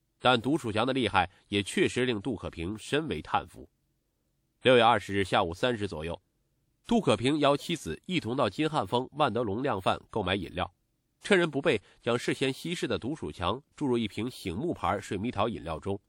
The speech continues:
并迅速盖好瓶盖放入货架。之后又与妻子一道购回了两瓶醒目水蜜桃饮料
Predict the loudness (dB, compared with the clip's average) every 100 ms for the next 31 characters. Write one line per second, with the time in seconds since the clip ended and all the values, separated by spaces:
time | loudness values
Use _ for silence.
0 | _ _ _ _ _ 2 2 2 -4 -4
1 | -4 -2 -4 -6 -4 0 0 _ _ 0
2 | 2 0 -2 0 0 -2 _ _ _ _
3 | _ _ 4 6 8 8 6 2 -2 -4
4 | 0 0 0 2 4 4 2 0 2 0
5 | 2 0 -4 -6 -6 -6 -10 -4 -2 0
6 | -2 -2 -4 -2 -2 -2 -2 -2 -2